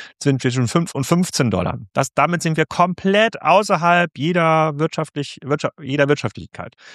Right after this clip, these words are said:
China baut Nuklear, weil sie sich selber damit versorgen können und weil sie es halt billig, äh, können. Und sie können das übrigens auch, ohne die, ähm, Small Nuclear Reactors zu bauen. Sie bauen einfach große Kraftwerke, die sie sehr, sehr billig, ähm, sehr, sehr, sehr, sehr billig,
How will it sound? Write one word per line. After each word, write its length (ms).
China 340
baut 300
Nuklear, 480
weil 160
sie 60
sich 120
selber 240
damit 240
versorgen 640
können 180
und 60
weil 100
sie 60
es 80
halt 140
billig, 420
äh, 600
können. 220
Und 180
sie 120
können 160
das 100
übrigens 300
auch, 320
ohne 260
die, 340
ähm, 720
Small 440
Nuclear 360
Reactors 460
zu 80
bauen. 260
Sie 60
bauen 260
einfach 320
große 300
Kraftwerke, 640
die 100
sie 140
sehr, 180
sehr 100
billig, 420
ähm, 640
sehr, 200
sehr, 220
sehr, 140
sehr 160
billig, 480